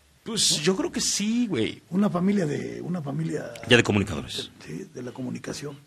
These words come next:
Speaker 1: Ya, ya de, de banda que estamos dedicados todos
Speaker 2: Hay
Speaker 1: los
Speaker 2: que
Speaker 1: días a
Speaker 2: poner
Speaker 1: esto.
Speaker 2: una est-, una estación de radio ahí en,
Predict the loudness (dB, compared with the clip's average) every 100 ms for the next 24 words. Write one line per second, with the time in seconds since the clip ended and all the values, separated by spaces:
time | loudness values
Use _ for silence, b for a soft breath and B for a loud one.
0 | -8 6 6 8 6 10 10 10 8 6
1 | 6 6 2 2 2 2 2 2 4 6
2 | 6 4 4 6 4 2 -2 -4 -4 -6
3 | -8 -6 -6 -6 -4 -4 -6 -12